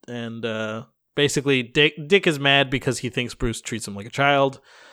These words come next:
Uh, after he leaves, Alfred kinda lectures Bruce a little bit, and he's basically like,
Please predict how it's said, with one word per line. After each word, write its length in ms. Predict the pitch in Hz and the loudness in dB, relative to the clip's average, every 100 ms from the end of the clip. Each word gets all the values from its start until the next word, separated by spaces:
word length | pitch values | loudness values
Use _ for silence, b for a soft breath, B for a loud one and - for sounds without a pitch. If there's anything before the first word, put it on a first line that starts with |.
| B B B - | B B B -4
Uh, 440 | 123 120 117 120 - | 0 2 2 0 0
after 320 | 143 - 147 | -2 2 0
he 180 | 143 160 | 2 2
leaves, 640 | 147 147 143 139 135 - - | 4 4 2 0 -2 -6 0
Alfred 440 | 143 156 - 151 | 2 2 2 -2
kinda 320 | - 160 151 143 | 0 2 4 2
lectures 480 | 135 139 - 139 | 2 0 0 -2
Bruce 300 | 117 143 143 | 0 0 2
a 60 | 139 | 2
little 160 | 139 139 | 2 2
bit, 160 | 147 139 | 2 0
and 60 | |
he's 160 | 135 120 | -2 -2
basically 500 | 135 131 135 127 127 | 0 0 0 0 2
like, 260 | 123 123 | 2 0